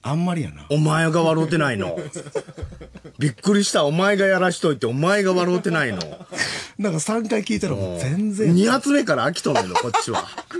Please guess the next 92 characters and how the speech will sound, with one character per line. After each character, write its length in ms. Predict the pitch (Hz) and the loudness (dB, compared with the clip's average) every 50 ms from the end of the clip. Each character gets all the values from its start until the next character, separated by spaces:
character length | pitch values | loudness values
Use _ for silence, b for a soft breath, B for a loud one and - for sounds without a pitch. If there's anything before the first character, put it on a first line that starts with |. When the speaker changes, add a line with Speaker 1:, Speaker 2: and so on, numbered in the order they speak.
| - - | -10 -8
Speaker 1:
<laughs> 400 | - 349 349 - - 254 - _ | -10 -10 -10 -10 -14 -20 -20 _
Speaker 2:
付 240 | _ - - 156 185 | _ -8 -6 0 2
き 20 | 254 | 2
合 60 | 240 | 2
う 60 | 214 | 2
て 80 | - 160 | 0 -2
三 160 | 139 127 117 | -2 -2 -6
つ 160 | - - 147 | -6 -6 -4
目 80 | 135 123 | -2 -2
や 80 | 107 | -4
っ 60 | 101 | -4
と 120 | _ - 123 | _ -8 -6
ん 60 | 104 | -6
ね 60 | 92 | -4
ん、 20 | 82 | -4
笑 280 | 87 - 131 147 147 | -4 -2 -2 -2 -2
え。 60 | 104 82 82 B B B B B B B B B B B B B | -2 -4 -4 B B B B B B B B B B B B B
Speaker 1:
ち 120 | - - 285 | -6 -6 -6
ょ 20 | |
っ 20 | - - _ | -6 -6 _
と、 80 | 190 | -6
や 360 | 165 156 147 143 139 139 143 139 | -4 -4 -4 -4 -2 -4 -4 -4
っ 20 | |
ぱ、 1200 | - 139 135 135 143 - _ _ - - - - - _ _ _ _ _ _ _ _ _ _ - - | -4 -6 -6 -6 -8 -10 _ _ -20 -20 -20 -20 -20 _ _ _ _ _ _ _ _ _ _ -12 -2
そ 160 | - 277 277 | 2 2 4
の 60 | 285 | 4
辺 160 | 285 277 294 | 4 4 4
は 140 | 285 277 277 | 4 4 4
も 100 | 254 247 | 2 0
う 20 | 220 | -2
な 60 | 175 | -2
ん 40 | 143 | -2
か 40 | |
自 200 | 139 - - 180 175 | -2 -2 -2 0 2
然 300 | 214 269 285 285 285 302 | 2 2 2 4 4 4
に 100 | 320 311 | 4 4
な 140 | 294 - 170 | 4 2 0
ん 60 | 147 | -2
や 100 | 123 113 | -4 -6
ろ 100 | 95 98 | -8 -8
な。 180 | 107 139 185 214 | -6 -4 -4 -2
な 200 | 196 226 254 269 | 0 0 2 2
ん 120 | 254 208 | 0 0
か 160 | - 208 185 | 0 -2 0
の。 220 | 180 190 185 175 165 | 0 0 0 2 2
Speaker 2:
で 80 | 180 | 2
も 120 | 170 156 147 | 2 2 2
ギ 100 | 151 233 | 2 0
ャ 100 | 254 247 | 0 2
グ 80 | 220 | 0
っ 40 | 185 | -2
て 240 | - - 127 120 117 | -2 -2 -6 -6 -4
そ 180 | - 175 175 170 | -2 -2 0 0
う 20 | |
い 60 | 170 | 0
う 40 | 165 | 0
自 200 | - - 190 185 | 0 0 0 2
然 200 | 190 226 233 240 | 2 2 2 2
に 100 | 240 240 | 0 0
出 140 | 202 262 247 | 0 0 0
た 120 | 220 175 | 0 0
も 120 | 143 123 107 | 0 -2 -4
ん 40 | 104 | -4
っ 20 | |
て 60 | 104 | -6
い 20 | 117 | -4
う 60 | 104 | -4
か 80 | 117 107 | -4 -4
ら、 100 | 98 - | -4 -2
Speaker 1:
そ 180 | - - 240 | 0 0 2
う 40 | 277 | 2
そ 0 | |
う 20 | |
そ 100 | 294 302 | 2 2
う。 60 | 311 320 | 2 2
Speaker 2:
今 100 | 339 - | 2 2
後、 220 | - - 135 - _ - | 0 0 -2 -8 _ -2
な 160 | 185 233 262 | 0 0 2
ん 140 | 247 208 - | 0 0 0
か 160 | 151 143 135 | 0 0 2
で、 260 | 151 160 139 110 - | 2 0 0 -2 -4
Speaker 1:
そ 140 | - - 180 | -4 -4 0
う 40 | 156 | 0
そ 40 | 175 | 0
う 20 | 190 | 0
そ 80 | 160 147 | 0 -2
う。 20 | |
Speaker 2:
パ 60 | 147 | -2
ッ 40 | 131 | -2
と 100 | 113 113 | -2 -4
出 40 | 104 | -2
た、 220 | - 185 156 113 | 0 -2 -2 -2